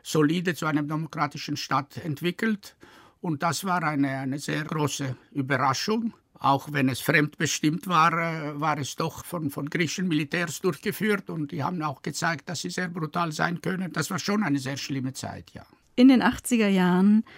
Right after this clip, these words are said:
Speaker 2: haben Sie sich noch mal auf was ganz Neues eingelassen. Damals hat Ihr ehemaliger Lehrer aus Trogen eine Schweizer Katastrophenhilfeorganisation aufgebaut und mit der sind Sie dann nach Somalia, Nepal und Indonesien gegangen. Was war da Ihre Aufgabe?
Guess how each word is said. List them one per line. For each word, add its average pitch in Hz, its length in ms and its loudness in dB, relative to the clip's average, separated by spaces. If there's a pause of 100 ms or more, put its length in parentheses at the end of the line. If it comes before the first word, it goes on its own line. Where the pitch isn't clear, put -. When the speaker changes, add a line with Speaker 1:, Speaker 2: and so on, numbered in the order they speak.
(160)
Speaker 2:
haben 214 200 8
Sie 208 280 6
sich - 340 0 (120)
noch 208 180 8
mal - 140 8
auf 175 100 -2
was 175 160 2
ganz 165 240 4
Neues 156 420 6
eingelassen. 165 680 6
Damals 180 400 4
hat 180 140 -2
Ihr 185 160 2
ehemaliger 175 560 2 (120)
Lehrer 190 600 4
aus 175 180 -2
Trogen 220 680 8 (440)
eine 185 220 6
Schweizer 175 380 2
Katastrophenhilfeorganisation 214 1700 4
aufgebaut 202 640 0
und 196 100 6
mit 196 140 4
der 202 100 2
sind 214 220 6
Sie 220 160 4
dann 254 180 6
nach 208 160 4
Somalia, 233 880 4
Nepal 247 960 6 (200)
und 226 180 8
Indonesien 160 920 2
gegangen. 143 400 -2
Was - 120 -4
war 226 120 0
da 262 80 0
Ihre 254 260 -6
Aufgabe? - 580 -10